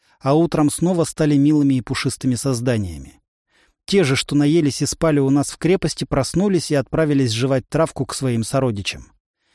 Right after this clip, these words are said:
Я лично с гвардейцами выходил в Нижний поселок как сеятель и животновод. Целая бригада девушек крошила для нас морковку мелкими кусочками, которые мы активно раскидывали по сторонам,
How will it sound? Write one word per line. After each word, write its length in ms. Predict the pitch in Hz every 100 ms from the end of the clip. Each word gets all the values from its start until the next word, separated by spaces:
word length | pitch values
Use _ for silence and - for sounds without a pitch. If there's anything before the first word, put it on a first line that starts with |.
| _ _
Я 220 | 156 196
лично 360 | 202 185 - 165
с 60 | 127
гвардейцами 680 | 143 147 147 175 - 156
выходил 520 | 131 127 156 139 156 139
в 100 | 135
Нижний 320 | 156 127 139
поселок 540 | 139 131 - 170 131
как 240 | - 143 -
сеятель 560 | - 165 151 - 139 -
и 80 | 135
животновод. 760 | 127 135 - 147 139 107 - _ _ _ _
Целая 380 | - 175 156 139
бригада 420 | 139 143 151 139
девушек 440 | 131 175 139 127 -
крошила 460 | 139 135 - 151
для 180 | 131 135
нас 220 | 135 135
морковку 500 | 143 135 - 156 -
мелкими 420 | 135 147 131 135 127
кусочками, 640 | - - 175 - 131 120
которые 340 | 123 151 139
мы 140 | 131 127
активно 400 | - 165 151 127
раскидывали 480 | 117 - 123 120
по 140 | 113 139
сторонам, 600 | - 139 139 139 92